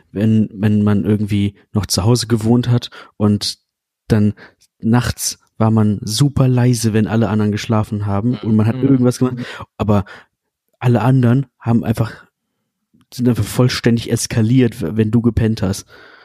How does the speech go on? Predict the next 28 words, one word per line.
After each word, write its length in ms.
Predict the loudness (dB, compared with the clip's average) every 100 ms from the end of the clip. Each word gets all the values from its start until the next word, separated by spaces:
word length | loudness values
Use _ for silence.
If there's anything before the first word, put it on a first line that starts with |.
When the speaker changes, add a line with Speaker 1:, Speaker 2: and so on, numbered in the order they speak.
| -2
Speaker 2:
Ja, 100 | 0
genau, 180 | 0
haben 120 | 0 0
gespült, 460 | -4 -2 0 2
haben 180 | 2 0
einfach 280 | -2 -2 0
Sachen 240 | 0 -2
in 100 | -2
die 120 | -2
Spüle 340 | -4 -2 0 0
geworfen, 880 | -2 0 2 2 0 -2 0 0 0
was 100 | 0
Speaker 1:
Ja. 100 | 0
Speaker 2:
nicht 100 | 0
die 60 |
Lok 180 | -2 -2
geklemmt 320 | -4 -4 -4
hat. 80 | -4
Speaker 1:
Re-, 60 | -6
Speaker 2:
Genau 260 | -2 0 2
so 240 | 2 0
stell 160 | 0 2
ich 40 |
mir 60 | 2
das 160 | 2
vor. 80 | 2 2
Speaker 1:
Renoviert, 340 | 2 0 -6 -10 -4
genau. 400 | 0 2 2 -2